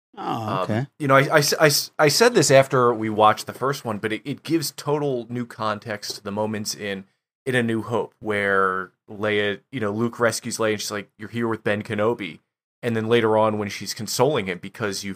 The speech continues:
Speaker 2: find out that she knew him too. But then a-, adding on to it the fact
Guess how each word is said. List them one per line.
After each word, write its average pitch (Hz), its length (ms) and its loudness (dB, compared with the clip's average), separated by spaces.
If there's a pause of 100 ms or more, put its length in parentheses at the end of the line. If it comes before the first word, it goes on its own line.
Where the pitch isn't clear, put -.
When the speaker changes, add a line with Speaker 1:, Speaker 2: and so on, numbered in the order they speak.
(140)
Speaker 2:
find 101 360 0
out 101 300 2 (520)
that - 140 -8
she 120 340 0
knew 113 200 -2
him 95 260 -6
too. 131 420 -6 (760)
But 139 160 4
then 139 300 8
a-, 139 220 6
adding 123 320 4
on 120 260 2
to 127 180 -2
it 117 120 -2
the 110 80 -6
fact - 580 -2